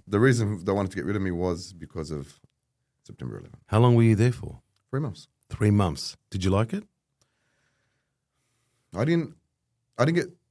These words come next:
Speaker 1: shown what to do. I had the contacts, I had the leads, but I didn't have the know-how.
Speaker 2: No training, proper training.
Speaker 1: And being a young twenty-three-year-old,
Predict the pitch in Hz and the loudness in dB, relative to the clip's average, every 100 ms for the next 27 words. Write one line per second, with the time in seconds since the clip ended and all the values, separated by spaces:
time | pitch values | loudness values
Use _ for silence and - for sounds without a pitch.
0 | _ _ - - 117 117 107 101 - 73 | _ _ -10 -2 2 2 2 -2 -8 -10
1 | 69 65 107 135 120 123 - 104 98 - | -6 0 2 2 0 -4 -2 -2 -2 0
2 | 104 107 - - 90 104 85 85 107 104 | -2 -2 -6 -4 -4 -4 -2 0 2 0
3 | 95 85 85 95 82 85 82 90 76 76 | -2 -4 -2 -2 -2 -4 -4 -8 -8 -4
4 | 80 82 76 71 50 - _ 95 95 85 | -2 -2 -4 -6 -10 -16 _ -6 -4 -4
5 | 92 80 69 67 - - 69 73 65 95 | -4 -4 -6 -10 -10 -10 -10 -12 -8 -4
6 | 120 139 113 101 92 - 104 92 82 - | -2 0 0 -2 -6 -8 -6 -6 -6 -4
7 | 110 92 71 62 67 80 | -2 -2 -4 -6 -8 -12